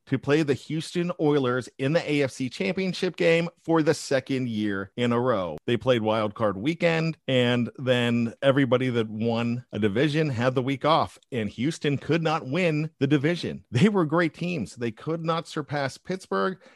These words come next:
so they were the wild card teams, and they always had to play the week before. But two years in a row, they're playing in Pittsburgh for the title. Houston came into the title game with the seventh ranked defense and the most takeaways in the N F L. At that,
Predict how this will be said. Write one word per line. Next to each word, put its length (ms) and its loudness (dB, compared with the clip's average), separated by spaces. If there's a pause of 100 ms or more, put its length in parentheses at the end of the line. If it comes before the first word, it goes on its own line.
(100)
so 240 -2
they 160 4
were 140 2
the 100 2
wild 360 2
card 300 0
teams, 360 -6
and 200 -4
they 80 0
always 320 -2
had 120 -2
to 80 -4
play 260 -2
the 120 -4
week 220 -8
before. 440 0 (280)
But 100 -8
two 140 -4
years 260 0
in 80 2
a 60 0
row, 340 2 (100)
they're 140 -2
playing 600 -2
in 220 -4
Pittsburgh 640 -2
for 260 2
the 120 -2
title. 520 -4 (120)
Houston 420 -2
came 260 0
into 100 0
the 100 -4
title 300 2
game 340 -2
with 160 0
the 80 2
seventh 500 0
ranked 300 -2
defense 520 -4 (140)
and 160 -2
the 80 4
most 460 2
takeaways 640 -2 (120)
in 200 -4
the 200 -6
N 140 -4
F 180 -2
L. 380 2 (140)
At 200 0
that, 280 2